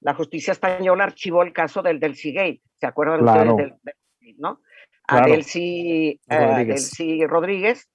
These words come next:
Speaker 1: llegó con veinte maletas, eh, veinte o cuarenta. Unos dicen cuarenta y otros veinte, pero veinte son muchas y cuarenta son más. Este, y, eh, porque, mm, eh, mm,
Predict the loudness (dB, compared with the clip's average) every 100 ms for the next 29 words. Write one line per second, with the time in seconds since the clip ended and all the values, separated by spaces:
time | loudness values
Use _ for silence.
0 | -10 -4 -2 0 0 0 0 -2 -2 -4
1 | -2 0 0 0 -4 -4 -6 -6 -6 -6
2 | -4 0 0 2 2 0 -4 -10 -6 -4
3 | -2 -4 -8 -6 -2 -2 0 0 0 -2
4 | -2 -4 -6 -12 -10 -8 -4 -4 -4 -8
5 | -4 -2 -2 -4 -6 -6 -4 -2 -2 -4
6 | -8 -8 -10 -12 _ _ -20 -20 -20 -4
7 | -2 -2 2 4 4 2 -2 -8 -10 -6
8 | -4 -2 -4 -4 -4 -4 _ 0 0 2
9 | 2 4 2 0 -4 -8 -12 _ _ _
10 | _ _ _ -20 -12 -8 -6 -4